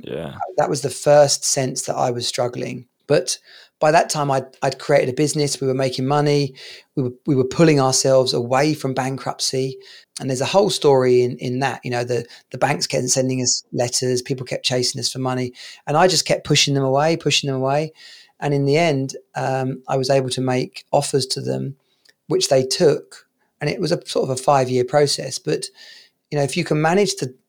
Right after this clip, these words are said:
Speaker 2: the letters and the people chasing you, all that happens is it just gets passed around from
Speaker 1: Yeah.
Speaker 2: one agency to another agency.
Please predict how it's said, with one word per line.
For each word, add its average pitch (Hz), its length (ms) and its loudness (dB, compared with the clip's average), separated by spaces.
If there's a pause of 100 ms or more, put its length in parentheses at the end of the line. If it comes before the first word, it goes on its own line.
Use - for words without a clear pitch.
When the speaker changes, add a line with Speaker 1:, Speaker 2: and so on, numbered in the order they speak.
(100)
Speaker 2:
the 139 120 -2
letters 143 720 0 (180)
and 135 140 -4
the 127 40 -6
people 139 280 -6
chasing 135 480 -2
you, 135 260 -6 (420)
all 233 120 4
that 190 140 4
happens 139 360 0
is 120 180 -2
it - 60 0
just - 220 0
gets 180 160 0
passed 139 340 2
around 139 300 -2
from 101 120 -4
Speaker 1:
Yeah. 92 120 0
Speaker 2:
one - 100 -10 (140)
agency 131 300 -2
to 123 100 -6
another 143 260 0
agency. 139 640 -4